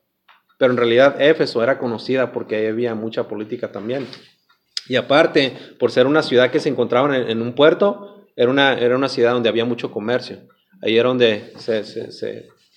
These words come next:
se comerciaba, eh, de todo tipo de, de productos. Así que en esta ciudad, en Éfeso, es donde Pablo dejó a Priscila y Aquila.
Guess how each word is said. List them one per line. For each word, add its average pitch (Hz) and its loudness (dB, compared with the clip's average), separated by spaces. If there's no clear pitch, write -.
se - -4
comerciaba, 127 2
eh, 110 -4
de 104 -4
todo 113 0
tipo 120 -2
de, 107 0
de 117 0
productos. 107 -2
Así 120 -2
que 143 0
en 143 2
esta 156 0
ciudad, 123 0
en 110 -4
Éfeso, 110 -4
es 107 -8
donde 120 -2
Pablo 113 0
dejó 113 0
a 110 -2
Priscila 113 -8
y 117 -4
Aquila. 101 -6